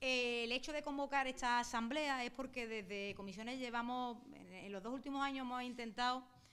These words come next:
eh, recobrar la presencia en localidades que para nosotros eran estratégicas y donde de alguna manera, bueno, pues habíamos,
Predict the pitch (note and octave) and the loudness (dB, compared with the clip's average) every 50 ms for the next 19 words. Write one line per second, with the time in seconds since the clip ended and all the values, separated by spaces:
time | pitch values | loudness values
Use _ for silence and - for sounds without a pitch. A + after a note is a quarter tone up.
0 | - - - - - G#3+ G#3+ G#3 G#3 G3+ G3 G3 G#3 A3 A3+ A3 - A3 G#3+ A3 | -20 -20 -16 -8 -6 -4 -2 0 0 0 -2 -2 -2 -2 -2 -2 -2 -2 0 2
1 | A#3 B3 C4 A#3+ B3+ B3+ A3+ - - G#3+ G#3 - - C#4 C#4+ C4 C4+ - B3 B3 | 4 4 4 2 2 0 0 0 0 -4 -4 0 0 0 0 0 -2 -4 -6 -6
2 | C4+ D#4 - - _ _ - - _ _ - A3 A3+ A3+ A3 G#3+ - A3+ G#3+ G#3+ | -6 -8 -14 -20 _ _ -20 -20 _ _ -4 -2 0 0 -2 -2 0 0 0 2
3 | G#3 A3 A#3+ B3+ B3+ B3 C4 - A#3 A3 G#3+ G#3 G3+ - - A3+ A3 B3 A#3+ B3 | 2 2 2 0 0 -2 -2 0 0 0 0 -2 -4 -6 -6 -6 -4 -2 -2 0
4 | A#3+ A#3+ A#3+ A#3 A#3 - - A#3 A3+ C4+ C#4 B3+ C4 B3 C4+ C4+ B3+ B3+ A#3+ A3+ | 2 0 0 0 -2 -2 -4 -2 -2 0 0 0 -2 -2 -4 -4 -4 -4 -4 -2
5 | G#3+ G3 F#3 F#3+ G#3 G#3+ A3 A3 A3 A3+ A#3+ C4 A#3 A#3 B3+ B3+ A3 G#3 F#3+ F#3 | -2 -2 -2 -2 -4 -2 -2 0 2 2 2 2 2 0 -4 -4 -4 -4 -2 -2
6 | F3+ F3+ G3 G#3 G#3 G#3+ G#3 G#3 G#3 | 0 0 0 0 0 -2 -4 -6 -8